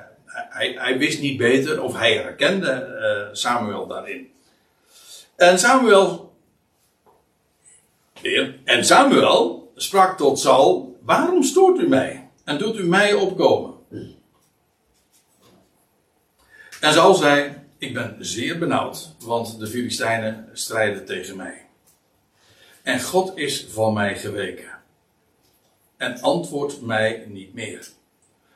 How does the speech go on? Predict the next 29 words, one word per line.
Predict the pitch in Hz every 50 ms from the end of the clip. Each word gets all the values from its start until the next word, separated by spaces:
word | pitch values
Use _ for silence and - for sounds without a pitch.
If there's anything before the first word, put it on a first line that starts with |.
| _
Noch | _ 139 139 156 196 269 - - - -
door | 180 180 165 143 135 117
de | - 113
hand | 110 - 117 117 107 - -
van | - - -
de | 92
profeten, | - - - - - 113 113 113 92 - - 135 135 - - _
noch | _ 123 123 135 151 165 175 - -
door | 165 180 180 175
dromen. | 185 180 180 175 170 - - - - - _ _ _ _
En | _ - 110 -
daarom | 104 101 113 - 214 214 208
heb | 214 208
ik | 220 208 -
u | 220 202 -
geroepen, | - 139 131 120 120 123 - - - - - - _ _ _
omdat | - 147 139 131 127 120 117 120
u | 120 120
mij | 127 135 151 165 175 185 180 175 151
zou | 123 135 135 131 117
doen | 110 110 104 98
weten | 101 120 135 139 135 135 165 165 -
wat | 135 139 139
ik | 139 131 117
doen | 117 - - -
zal." | - - - - - _ _ _ _ _ _ _ _ _ _ _ _ _ _ _ _ _ _ _ _ _ _ _ _ _ _ _ _ _ _ _ _
Saul | - - 139 151 196 202
spreekt | 208 - - 151 147 151 - - - -
inderdaad, | 147 135 - 104 95 85 98 117 147 151 - - -